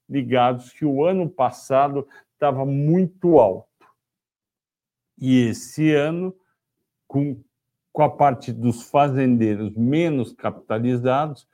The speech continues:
porque o preço do milho e da soja caíram, as vendas não foram tão grandes. Só que tem venda boa aí pro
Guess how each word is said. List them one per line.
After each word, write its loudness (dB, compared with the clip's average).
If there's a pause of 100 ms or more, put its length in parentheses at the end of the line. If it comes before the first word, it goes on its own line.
(260)
porque -8
o -2
preço -2
do -2
milho 0
e -6
da -6
soja -8
caíram, -2 (320)
as -4
vendas 0
não -4
foram -4 (160)
tão -2
grandes. -6 (340)
Só -2
que -18
tem 0
venda -2
boa -2
aí -2
pro -10